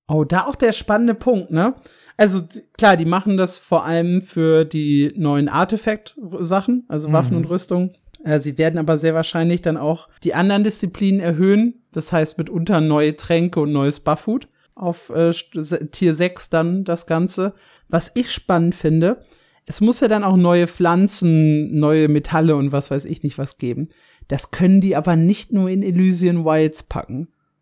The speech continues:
Speaker 1: Weil dann wird das, glaub ich, sehr, sehr unangenehm, dieses, äh, Kämpfen um Rohstoffe. Gerade in der Anfangszeit.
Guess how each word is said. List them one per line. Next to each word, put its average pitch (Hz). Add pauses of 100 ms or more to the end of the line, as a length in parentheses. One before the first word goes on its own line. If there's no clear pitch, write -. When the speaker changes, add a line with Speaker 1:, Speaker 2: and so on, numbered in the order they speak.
(140)
Speaker 1:
Weil 147 (100)
dann 196
wird 165
das, 175
glaub 165
ich, 170
sehr, 175
sehr 175
unangenehm, 175
dieses, 151
äh, 156
Kämpfen 175
um 156
Rohstoffe. 147 (300)
Gerade 156
in 147
der 147
Anfangszeit. 151